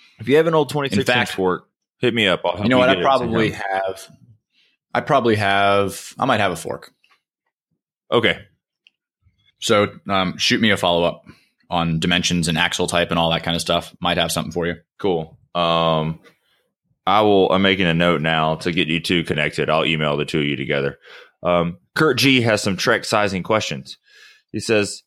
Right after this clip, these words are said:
Speaker 1: "J R A, I'm interested in a Trek Fuel E X nine point eight." Yeah. Uh,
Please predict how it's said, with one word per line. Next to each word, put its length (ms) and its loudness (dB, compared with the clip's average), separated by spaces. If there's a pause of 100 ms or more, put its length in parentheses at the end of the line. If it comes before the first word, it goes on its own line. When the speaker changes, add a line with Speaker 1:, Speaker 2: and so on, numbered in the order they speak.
Speaker 1:
"J 120 2
R 180 4
A, 140 4
I'm 80 -2
interested 300 -4
in 80 -2
a 60 -4
Trek 340 -4
Fuel 240 -2
E 80 2
X 200 -2
nine 200 -2
point 260 -2
eight." 240 0 (260)
Yeah. 280 4 (560)
Uh, 460 2